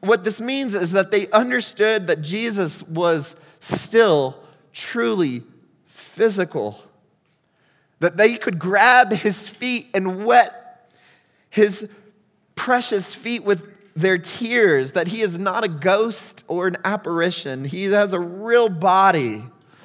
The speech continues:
and his, and their real tears could mingle with his real feet.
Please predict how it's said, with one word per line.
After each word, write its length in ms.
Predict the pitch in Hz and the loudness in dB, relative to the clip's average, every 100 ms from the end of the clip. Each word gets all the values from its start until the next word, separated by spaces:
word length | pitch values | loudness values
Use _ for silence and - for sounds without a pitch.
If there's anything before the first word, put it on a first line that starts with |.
| _ _ _ _ _ _ _ _ - | _ _ _ _ _ _ _ _ -2
and 140 | 175 | 2
his, 320 | 202 247 180 160 - _ | 2 0 -2 -10 -16 _
and 160 | 170 190 | 0 6
their 160 | 226 | 6
real 280 | 196 190 247 | 4 4 2
tears 580 | 220 - 233 226 185 160 | 2 -4 0 4 4 2
could 320 | - 208 - | -2 -2 -2
mingle 460 | 185 233 240 214 190 | -6 -4 -2 -2 0
with 180 | 185 156 | -2 0
his 260 | 202 190 | -2 -2
real 360 | 196 208 214 185 | -8 -4 -2 -2
feet. 580 | - 175 143 - - | -6 -8 -8 -10 -20